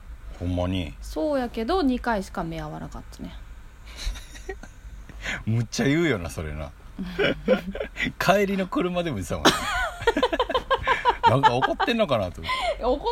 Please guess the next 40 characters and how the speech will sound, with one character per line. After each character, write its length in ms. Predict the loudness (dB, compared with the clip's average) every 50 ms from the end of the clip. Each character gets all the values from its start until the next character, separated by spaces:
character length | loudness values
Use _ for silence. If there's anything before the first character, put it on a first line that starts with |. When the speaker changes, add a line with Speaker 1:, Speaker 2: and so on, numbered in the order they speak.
| -4 -2
Speaker 2:
っ 60 | -2
て 80 | 0
な 80 | 2 4
い 80 | 4 4
よ。 160 | 2 2 -2 -8 -10 -12 -12 -12 -12 -10 -4 2
ち 100 | 2 2
ょ 40 | 2
っ 20 |
と 60 | 0
寂 300 | -8 -8 -4 -2 -2 -2
し 60 | -2 -2
か 100 | -4 -4
っ 80 | -4
た 80 | -4 -6
だ 140 | -6 -6 -8
け。 160 | -6 -4 -4 -2 -2 -2 -2 0 0
Speaker 1:
<laughs> 320 | 0 2 2 0 0 -2 -4
ち 100 | -2 0
ょ 40 | -2
っ 40 | -2 -4 -6 -8 -4 0
と、 300 | 2 2 4 2 2 0
Speaker 2:
な 100 | 0 0
ん 80 | 0 2
か。 60 | 4
Speaker 1:
な 100 | 4 4
ん 40 | 4
か 140 | 2 -2 -2
そ 140 | 0 0
れ 140 | 0 0 0
で 120 | -2 -2 -2
言 140 | 0 0 -2
う 60 | 0
た 140 | 0 0 0
ら、 520 | 2 2 2 2 0 -2 -2 -6 -8 -10 -14 -14 -10 -8
Speaker 2:
は 140 | -6 -6 -6
い。 80 | -6 -10 -12 -14 -16 -16 -16 -16 -18 -16 -16 -16 -14 -14 -12 -8 -2
Speaker 1:
あ 180 | 0 2 2
の、 400 | 2 0 -2 -2 -4 -4 -6 -4 0
こ 140 | 2 4 4
れ 300 | 4 2 -2 -2 -4